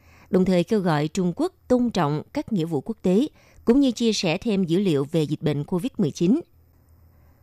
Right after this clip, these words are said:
Bộ trưởng Quốc phòng Mỹ Mark Esper cũng khẳng định các nguyên tắc và tầm quan trọng của mối quan hệ quốc phòng mang tính xây dựng,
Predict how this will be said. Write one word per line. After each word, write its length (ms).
Bộ 100
trưởng 220
Quốc 140
phòng 300
Mỹ 360
Mark 300
Esper 540
cũng 240
khẳng 240
định 280
các 240
nguyên 220
tắc 200
và 140
tầm 200
quan 220
trọng 260
của 100
mối 280
quan 200
hệ 180
quốc 200
phòng 340
mang 160
tính 200
xây 180
dựng, 300